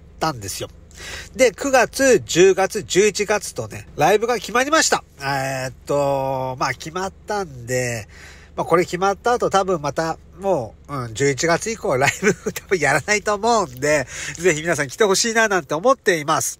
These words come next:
またね、日にちが近くになったら告知をするんだけども、まずね、九月の七日、白楽ブリクストンマーケットで、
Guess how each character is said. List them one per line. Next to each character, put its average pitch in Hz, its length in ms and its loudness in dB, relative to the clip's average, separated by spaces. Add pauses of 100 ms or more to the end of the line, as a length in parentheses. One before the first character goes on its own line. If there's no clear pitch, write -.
(100)
ま 262 100 2
た 294 80 2
ね、 285 160 -2
日 254 100 -4
に 277 100 -4
ち - 120 -4
が 285 140 0
近 285 220 2
く 247 100 -8
に 185 120 -8
な 196 140 2
っ - 40 -8
た 139 200 -4
ら 139 180 0
告 147 260 -2
知 190 180 0
を 190 180 4
す 170 160 -2
る 220 160 0
ん 160 120 -16
だ 170 120 -2
け 165 160 -8
ど 139 200 -6
も、 165 200 -2 (220)
ま 285 140 4
ず 208 160 -4
ね、 180 120 0
九 - 180 -4
月 240 360 2
の 233 160 -2
七 208 240 -2
日、 - 240 -2 (420)
白 208 240 2
楽 214 220 2
ブ 139 120 -6
リ 202 100 0
ク - 80 -10
ス - 80 -6
ト 233 120 0
ン 220 80 -10
マ 226 180 0
ー 208 40 -4
ケ 151 220 -2
ッ - 20 -18
ト 139 200 -10
で、 208 320 0